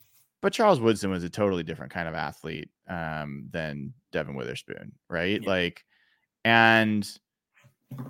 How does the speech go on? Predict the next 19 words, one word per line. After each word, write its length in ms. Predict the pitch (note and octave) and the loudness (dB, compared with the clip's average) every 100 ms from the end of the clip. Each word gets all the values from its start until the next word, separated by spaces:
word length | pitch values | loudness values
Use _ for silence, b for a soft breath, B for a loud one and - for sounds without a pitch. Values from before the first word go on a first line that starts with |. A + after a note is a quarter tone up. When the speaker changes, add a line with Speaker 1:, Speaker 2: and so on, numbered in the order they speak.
| - _ | -16 _
Speaker 1:
there's 340 | C#3+ G#3 A#3 F#3 | 8 10 8 8
nobody 500 | B2 G2+ G2 F#2+ D#2+ | 6 6 2 2 -2
else 400 | D2+ - - - | -4 -8 -10 -10
really 520 | G2 G2 F2 E2+ D#2+ - F2+ | -2 0 0 -2 -6 -12 -8
like 260 | G2 F2 - | -4 -4 -4
him. 160 | F2 | -6
And 100 | E2 | -2
you 60 | G#2 | 6
ask 240 | C3+ D3 | 8 6
the 60 | C#3+ | 0
players, 420 | - E3+ F3+ A2+ | 2 4 6 6
they 100 | A2+ | 6
don't 160 | D3 E3 | 4 4
know 480 | F#3 F#3+ F#2+ F2 - | 2 2 0 -2 -12
who's 460 | - G2 F#2+ F2 E2 | -8 -6 -4 -6 -6
like 300 | D#2+ D#2 - | -6 -6 -8
him. 320 | D#2+ - - b b b _ | -12 -10 -12 b b b _
Even, 520 | A3 C4 C4+ B3+ B3+ - _ _ _ _ _ _ _ _ | 6 6 6 0 -4 -10 _ _ _ _ _ _ _ _
so 520 | - E3+ D#3+ D#3 - | 2 6 8 6 2